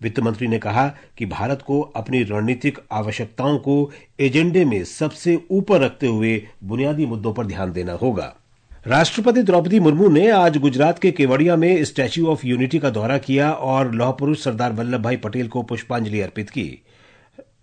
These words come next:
राष्ट्रपति द्रौपदी मुर्मू का एकता नगर में एकता कौशल विकास केंद्र का दौरा करने और प्रशिक्षुओं के साथ बातचीत करने का कार्यक्रम है। बाद में दिन में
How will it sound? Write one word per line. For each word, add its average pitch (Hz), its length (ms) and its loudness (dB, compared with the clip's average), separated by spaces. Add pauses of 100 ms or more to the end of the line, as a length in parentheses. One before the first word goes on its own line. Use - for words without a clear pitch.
(300)
राष्ट्रपति 120 480 -4
द्रौपदी 107 340 -4
मुर्मू 113 300 0
का 143 300 2 (320)
एकता 156 320 2
नगर 156 220 2
में 160 380 2
एकता 147 320 0
कौशल 139 360 -2
विकास 123 360 -4
केंद्र 123 260 -2
का 135 200 0
दौरा 104 300 -4
करने 135 400 2 (320)
और 127 260 2
प्रशिक्षुओं 123 520 -2
के 135 120 -4
साथ 123 200 0
बातचीत 110 460 -4
करने 110 260 -4
का 104 120 -6
कार्यक्रम 98 440 -4
है। 160 220 -4 (320)
बाद 127 260 2
में 147 200 0
दिन 127 140 2
में 139 260 2